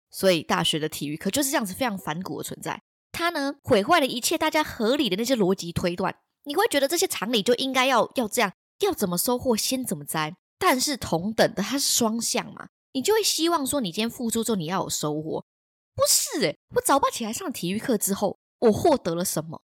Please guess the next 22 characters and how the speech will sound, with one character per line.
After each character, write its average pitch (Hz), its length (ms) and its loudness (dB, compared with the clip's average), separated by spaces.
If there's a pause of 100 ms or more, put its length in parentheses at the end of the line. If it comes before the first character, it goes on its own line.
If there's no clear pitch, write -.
(320)
一 294 100 0
天 214 480 -4
疲 147 320 -6
惫 170 160 2
的 143 120 -6
开 147 280 -8
始。 - 320 -4 (720)
这 220 80 2
个 185 160 6 (120)
就 196 120 0
算 160 280 0
了。 - 140 -12 (500)
但 240 200 4
其 190 160 -2
实 185 140 -2
真 208 200 0
正， 208 180 0
真 180 140 0
正 180 140 -2
我 147 100 -2
觉 160 200 -2
得 143 320 -6